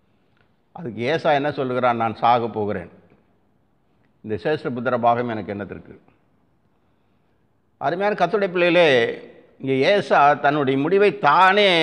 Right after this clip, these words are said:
எடுக்கிற ஒரு நிலையை நாம் பார்க்க முடிகிறது. நம்முடைய ஜீவன் தேவனுடைய கரத்தில் இருக்கிறது,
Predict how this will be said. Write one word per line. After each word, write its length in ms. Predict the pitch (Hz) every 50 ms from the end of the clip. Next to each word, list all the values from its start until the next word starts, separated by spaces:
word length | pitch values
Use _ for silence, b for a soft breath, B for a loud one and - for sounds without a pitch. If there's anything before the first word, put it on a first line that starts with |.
| 160 165 170 170 160 143 147 143
எடுக்கிற 560 | 147 156 170 160 170 165 156 151 143 139 135
ஒரு 160 | 131 127 123
நிலையை 300 | 127 131 135 143 143 139
நாம் 160 | 135 127 110
பார்க்க 320 | 98 127 127 123 113 - 127
முடிகிறது. 520 | 120 107 104 98 95 92 92 - - - _ _ _ _ _ _ _ _ _ _ _ _ _ _ _ _ _ _ _ _ _ _ _ _ _ _ _ _ _ _ _ _ _ _ _ _ _ _
நம்முடைய 400 | - 113 127 151 165 170 170 160
ஜீவன் 440 | 131 113 143 202 226 220 214 202 180
தேவனுடைய 380 | 147 160 180 190 190 180 185 170
கரத்தில் 360 | - 165 160 151 139 156 151
இருக்கிறது, 580 | 151 135 127 127 135 135 120 113 98 - -